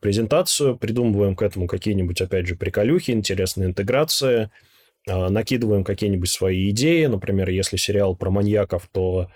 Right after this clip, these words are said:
у нас есть большое количество фанатов всякого true crime, и обязательно мы накидаем какие-нибудь, а, каналы, где обязательно надо интегрироваться, и вот это вот все. Соответственно, после этого, а,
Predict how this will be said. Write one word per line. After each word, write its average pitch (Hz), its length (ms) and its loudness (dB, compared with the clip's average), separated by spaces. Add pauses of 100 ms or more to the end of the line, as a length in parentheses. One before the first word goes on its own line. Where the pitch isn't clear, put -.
(420)
у 107 60 -2
нас 101 200 0
есть 101 140 0
большое 104 260 0
количество 101 360 -2
фанатов 104 420 -2
всякого 92 400 -4
true 101 180 -2
crime, 104 480 2
и 95 40 0
обязательно 98 480 0
мы 95 60 2
накидаем 95 420 0
какие-нибудь, 90 760 -2
а, 85 380 0
каналы, 139 440 2
где 113 200 0
обязательно 107 400 0
надо 101 140 0
интегрироваться, 101 720 0
и 92 40 0
вот 90 160 -2
это 95 160 -2
вот 90 100 -4
все. 85 260 -6 (800)
Соответственно, 113 480 0
после 127 320 2
этого, 110 580 2
а, 98 540 0